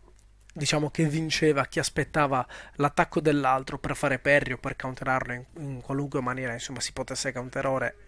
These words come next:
counterare, scusate, eh, un eroe, una mossa, insomma, un attacco, un bash, anche se di bash c'erano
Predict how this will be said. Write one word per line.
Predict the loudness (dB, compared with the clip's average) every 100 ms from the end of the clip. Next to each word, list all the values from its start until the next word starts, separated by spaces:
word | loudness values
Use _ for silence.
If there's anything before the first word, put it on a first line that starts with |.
| -10
counterare, | -6 -2 -2 -2
scusate, | -4 -6 -2 -2 -2 -8 -10 -10 -12 -16 -10
eh, | -6 -6 -8 -12 -16 -20 -20 -20 -20 -18 -10
un | 0 8
eroe, | 10 12 10
una | 6 2
mossa, | -2 -4 -4 -6
insomma, | -6 -6
un | -4
attacco, | 0 0 0 -4
un | -10 -2
bash, | 0 0 0 -2
anche | -2 -6
se | -10 -8
di | -8
bash | -6 -4 -4
c'erano | -2 -2 -2 -6